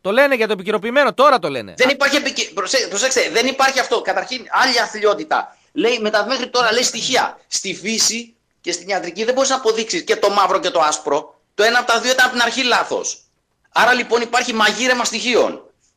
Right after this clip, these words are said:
Speaker 2: Και πώς το λένε αυτό; Όταν τους ζητήσανε για τις παρενέργειες και μετά, λέει, μεταξύ άλλων, ζητήσαν πολλά και άλλα στοιχεία. Και δεν τους τα δίνεις. Και δεν τους τα δίνεις. Και πριν τι;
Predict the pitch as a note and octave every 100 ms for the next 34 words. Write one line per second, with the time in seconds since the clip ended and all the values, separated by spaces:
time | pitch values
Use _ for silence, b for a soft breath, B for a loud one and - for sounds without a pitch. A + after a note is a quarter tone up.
0 | _ _ _ _ _ _ _ - - C4+
1 | C#4+ C#4 C#4 A3+ G3 - - - G#3+ F3+
2 | G3+ F#3+ F#3 G3+ F3+ E3 G#2+ - _ F3+
3 | F3+ - F3+ E3+ F3 G3 F#3 G3 F3+ F3+
4 | G#3 A#3 A3+ A3 - B3+ C#4+ A#3 E3 G3
5 | G#3 G#3+ A#3 B3 F#3 B3+ A3 - D3 D#3+
6 | G2+ - _ _ _ F3+ A3+ A#3+ A#3+ F#3
7 | E3+ E3+ G3 A2 - - _ _ _ _
8 | _ _ _ _ _ _ _ _ _ -
9 | - C3 - F#3 E3 F#3+ - - C4 C4+
10 | E4 D4+ E4